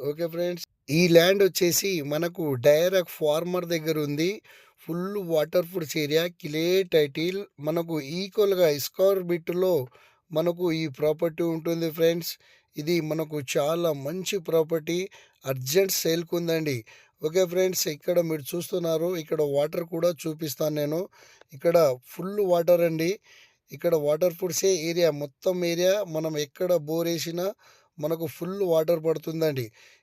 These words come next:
ఇందులో మనకు ఉల్లిపాయ వేశారండి. ఓకే ఫ్రెండ్స్, ఈ ల్యాండ్ వచ్చేసి మనకు హైదరాబాద్ ఓఆర్ఆర్ నుంచి చూసుకుంటే only హండ్రెడ్ కిలోమీటర్స్‌లోనే ఈ ప్రాపర్టీ ఉంటుంది ఫ్రెండ్స్. మనకు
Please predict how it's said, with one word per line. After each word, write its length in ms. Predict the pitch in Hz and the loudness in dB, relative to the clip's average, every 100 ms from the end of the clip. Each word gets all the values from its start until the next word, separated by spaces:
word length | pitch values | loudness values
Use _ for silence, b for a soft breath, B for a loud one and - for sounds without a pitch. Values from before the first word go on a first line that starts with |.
| - | -10
ఇందులో 340 | 156 175 180 202 | -4 0 0 0
మనకు 420 | 170 165 170 185 226 - b b b _ | -2 -4 -4 -6 -8 -8 b b b _
ఉల్లిపాయ 480 | 139 165 185 175 170 180 | -6 -2 0 2 4 2
వేశారండి. 640 | 170 160 170 160 156 139 117 - | 0 0 0 0 0 -2 -6 -8
ఓకే 240 | 151 160 190 | -8 -2 -2
ఫ్రెండ్స్, 400 | 180 185 143 - - b b b b 165 | 0 -2 -2 -6 -10 b b b b -6
ఈ 80 | 196 | 0
ల్యాండ్ 300 | 190 185 208 | 2 2 2
వచ్చేసి 480 | 196 180 185 - 202 143 131 b b _ | 0 0 0 0 -4 -6 -10 b b _
మనకు 320 | 151 180 175 160 | -4 -2 -2 -2
హైదరాబాద్ 800 | 127 143 170 196 202 185 180 156 | -2 -2 -4 0 0 4 2 2
ఓఆర్ఆర్ 520 | 160 190 190 185 175 165 | -2 0 2 4 2 0
నుంచి 300 | 165 143 147 | -6 -6 -10
చూసుకుంటే 640 | - 151 - 165 151 185 175 127 B B B _ | -8 -10 -6 -6 -2 0 0 -4 B B B _
only 380 | 151 190 202 190 147 | -2 0 2 0 -2
హండ్రెడ్ 540 | 107 151 190 208 202 180 - | -8 -6 -2 2 2 0 -6
కిలోమీటర్స్‌లోనే 1000 | 180 180 170 165 175 156 156 151 170 170 131 B B _ 160 | -4 -2 -2 -2 -2 -2 -2 -4 -2 -4 -4 B B _ -8
ఈ 80 | 170 | -8
ప్రాపర్టీ 520 | 139 160 160 170 170 | -2 -2 0 -2 -2
ఉంటుంది 440 | 165 160 165 165 165 | -4 -4 -4 -4 -4
ఫ్రెండ్స్. 380 | 151 170 175 - - b b _ | 0 0 0 -8 -12 b b _
మనకు 400 | 147 160 170 160 | -4 -4 -2 -4